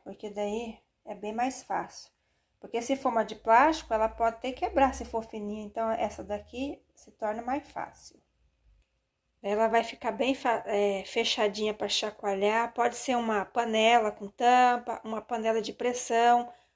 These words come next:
alguma coisa que tem tampa. Eu faço assim, ó. Desme-, desmancho toda a cabeça do alho, que tem três cabeças. Não pode ser muito, não, senão vira, fica difícil.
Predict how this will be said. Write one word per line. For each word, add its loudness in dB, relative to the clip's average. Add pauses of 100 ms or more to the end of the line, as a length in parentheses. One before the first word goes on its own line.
(100)
alguma 0
coisa 2
que -10
tem 2
tampa. -4 (2000)
Eu -6
faço -4
assim, -6
ó. -12 (420)
Desme-, -6
desmancho -6
toda -8
a -4
cabeça -8
do -10
alho, -8
que -16
tem -14
três -10
cabeças. -6
Não -4
pode -2
ser 2
muito, 0
não, 2
senão -4
vira, -4
fica -2
difícil. -6